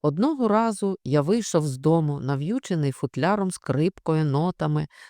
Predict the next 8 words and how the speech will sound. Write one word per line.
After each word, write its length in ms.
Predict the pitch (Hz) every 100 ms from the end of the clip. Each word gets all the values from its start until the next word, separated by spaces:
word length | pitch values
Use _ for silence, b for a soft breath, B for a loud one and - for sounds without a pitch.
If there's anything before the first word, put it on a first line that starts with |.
| B
та 120 | 139
дванадцятьма 800 | 123 143 143 139 143 - 147 143
рублями 540 | 131 120 131 175 151
грошей, 640 | 123 123 120 - 175 233 233 b b b _
платою 580 | 131 147 220 - 185 170
за 140 | 147
місяць 500 | 127 135 - 131 -
навчання. 680 | 131 131 - 123 123 117 104